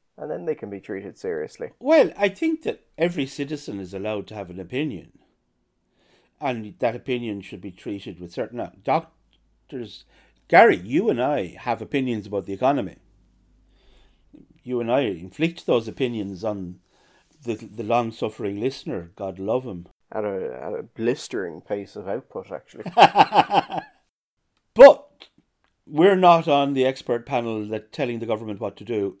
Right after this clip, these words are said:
Speaker 2: and being listened to. Oh God, Gary, what a world that would be. That would be a,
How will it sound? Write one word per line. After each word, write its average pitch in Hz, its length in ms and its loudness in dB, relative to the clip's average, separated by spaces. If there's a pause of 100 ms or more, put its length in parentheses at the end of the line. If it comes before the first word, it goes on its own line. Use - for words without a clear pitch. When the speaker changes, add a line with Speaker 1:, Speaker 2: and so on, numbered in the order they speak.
Speaker 2:
and 117 220 -6
being 110 180 -6
listened 113 380 -10
to. 87 180 -10 (880)
Oh 131 220 0
God, 131 320 2
Gary, 123 260 0
what 127 200 -4
a 135 60 -10
world 117 300 -2
that 113 280 -2
would 127 180 -10
be. 95 320 -8 (880)
That 110 160 -10
would 110 140 -10
be 104 220 -4
a, 85 380 -4